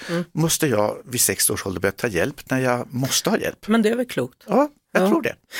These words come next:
Speaker 1: Det, det står i alla fall då i underskriften att det är en föreställning för alla de som livet tuffsat till. Och jag känner mig inkluderad, är du?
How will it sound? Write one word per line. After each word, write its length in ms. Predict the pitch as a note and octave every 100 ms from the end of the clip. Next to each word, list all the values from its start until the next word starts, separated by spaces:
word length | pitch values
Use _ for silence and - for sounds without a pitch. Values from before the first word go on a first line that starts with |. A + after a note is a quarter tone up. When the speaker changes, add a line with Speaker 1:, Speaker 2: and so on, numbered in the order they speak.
| -
Speaker 1:
Det, 120 | - F#3+
det 140 | A3
står 260 | - C4 B3
i 60 |
alla 100 | A3
fall 280 | - E3 D3+
då 180 | C#3+ -
i 140 | A3+ -
underskriften 840 | F#3+ E3+ - B3+ - - E3+ E3+ -
att 160 | F#3+ -
det 120 | F3+
är 40 |
en 120 | F#3
föreställning 800 | - A3 F#3 - A#3 A#3 A#3+ G#3+
för 200 | - F#3+
alla 300 | F#3 E3+ D3+
de 340 | C#3+ C#3+ C#3+ D3+
som 260 | - D3+
livet 380 | D3+ D3 C#3+ D3+ - _ -
tuffsat 440 | F#3+ - G3+ -
till. 380 | D4+ F#3+ A3 C4+ -
Och 80 | G#3+
jag 180 | B3 B3
känner 260 | B3 G#3+
mig 120 | G#3+ G#3+
inkluderad, 640 | G#3 F#3 D3 B2+ - F3
är 60 |
du? 180 | E3+ G#3+